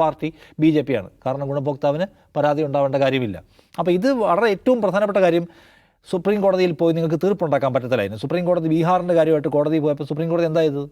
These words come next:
ബീഹാറിലെ ഇലക്ഷന് മുമ്പാണ് അമ്പത്തഞ്ച് ലക്ഷം പേരെ വെട്ടിക്കളഞ്ഞിരിക്കുന്നു, ഇരുപത്തിരണ്ട് ലക്ഷം പേരെ മരിച്ചു വരുന്ന പേരിൽ മാത്രം വെട്ടി, അതാ മരിച്ചതിൽ ഒരു മനുഷ്യനിടോ നിൽക്കുന്നു, അയാൾ മരിച്ചിട്ടില്ല എന്ന് സ്ഥാപിക്കാൻ വേണ്ടി എന്ന് പറഞ്ഞിട്ട് സുപ്രീം കോടതി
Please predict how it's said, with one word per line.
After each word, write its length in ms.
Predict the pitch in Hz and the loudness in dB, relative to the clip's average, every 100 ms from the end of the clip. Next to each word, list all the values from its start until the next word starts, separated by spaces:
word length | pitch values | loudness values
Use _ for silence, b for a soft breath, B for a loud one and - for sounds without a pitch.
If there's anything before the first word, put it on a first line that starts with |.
| 135 | -2
ബീഹാറിലെ 580 | 156 175 196 202 220 220 220 B B B | 0 2 0 0 0 0 -2 B B B
ഇലക്ഷന് 360 | 160 180 - 226 196 | 0 0 0 0 0
മുമ്പാണ് 400 | 208 214 208 202 175 | 2 2 2 2 0
അമ്പത്തഞ്ച് 520 | 190 196 208 202 202 | 0 -2 -2 -2 0
ലക്ഷം 260 | 202 - 202 180 | 0 -2 -2 2
പേരെ 220 | 190 202 | 2 2
വെട്ടിക്കളഞ്ഞിരിക്കുന്നു, 800 | 175 147 196 190 190 185 180 175 131 143 | 0 -2 0 0 0 -2 -2 -2 -2 -2
ഇരുപത്തിരണ്ട് 380 | 175 170 190 185 | -2 -2 -4 -4
ലക്ഷം 180 | - 185 | -4 -2
പേരെ 120 | 190 190 | 0 2
മരിച്ചു 280 | 165 165 196 | 2 0 0
വരുന്ന 180 | 190 190 185 | 0 0 -2
പേരിൽ 160 | 180 165 | -2 -2
മാത്രം 240 | 170 185 175 | -2 -2 -2
വെട്ടി, 180 | 160 165 151 | 0 0 0
അതാ 80 | 165 | 2
മരിച്ചതിൽ 340 | 156 160 190 185 | 0 0 0 0
ഒരു 80 | 175 | -2
മനുഷ്യനിടോ 360 | 156 147 170 170 151 | -4 -4 -4 -2 -4
നിൽക്കുന്നു, 260 | 147 127 95 b b | -8 -8 -12 b b
അയാൾ 160 | 151 151 151 | -2 0 -2
മരിച്ചിട്ടില്ല 360 | 151 170 175 165 | -4 -4 -4 -4
എന്ന് 120 | 160 B B - | -8 B B -2
സ്ഥാപിക്കാൻ 400 | 151 165 160 156 | 0 2 0 -2
വേണ്ടി 160 | 143 151 196 | -2 -2 0
എന്ന് 200 | 262 220 | 0 0
പറഞ്ഞിട്ട് 340 | 220 240 208 175 156 B B | 0 -2 2 2 2 B B
സുപ്രീം 220 | 170 185 185 | -2 0 0
കോടതി 220 | 175 165 | 0 0